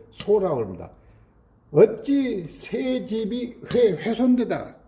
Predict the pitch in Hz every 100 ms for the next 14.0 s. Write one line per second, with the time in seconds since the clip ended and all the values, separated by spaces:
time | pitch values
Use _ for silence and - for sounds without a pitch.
0 | _ _ _ - 143 143 98 95 90 -
1 | _ _ _ - 240 262 302 254 180 202
2 | 190 160 139 127 156 233 214 123 - -
3 | - _ _ - 135 160 214 254 220 -
4 | - - _ - 294 320 311 226 - 262
5 | 220 202 175 170 139 147 262 285 233 196
6 | - 117 139 120 101 110 104 - _ _
7 | _ 226 185 240 254 185 196 277 285 285
8 | 269 196 226 233 226 226 220 214 208 202
9 | 269 277 294 226 196 254 208 - - -
10 | 262 269 226 151 - - 247 240 196 180
11 | 214 196 180 208 190 190 - _ _ _
12 | - - 240 240 - 175 156 156 - -
13 | 143 254 302 294 - 175 196 226 -